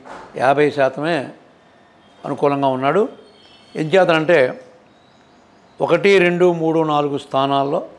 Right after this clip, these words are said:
చంద్రుడు సంచరించు చే-, సంచరించుట చేతన కొంతవరకు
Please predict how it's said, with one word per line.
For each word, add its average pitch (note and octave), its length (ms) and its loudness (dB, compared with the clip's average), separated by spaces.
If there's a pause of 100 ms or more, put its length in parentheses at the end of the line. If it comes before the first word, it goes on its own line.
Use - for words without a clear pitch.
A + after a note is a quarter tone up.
(920)
చంద్రుడు D3+ 240 0
సంచరించు C#3+ 680 -4
చే-, C3 140 -2 (140)
సంచరించుట C#3 1000 -4
చేతన D3+ 340 0 (420)
కొంతవరకు C#3 680 0